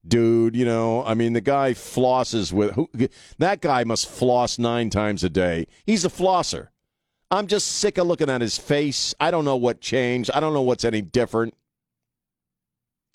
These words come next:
I want Trump back. <laughs> I, you know, really, when I come da-, when it comes down to it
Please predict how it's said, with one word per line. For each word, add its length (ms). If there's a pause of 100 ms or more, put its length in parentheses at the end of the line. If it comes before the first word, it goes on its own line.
(800)
I 260
want 400
Trump 520
back. 320 (200)
<laughs> 200 (1500)
I, 180
you 140
know, 180
really, 300
when 160
I 160
come 260
da-, 140
when 140
it 100
comes 260
down 340
to 240
it 220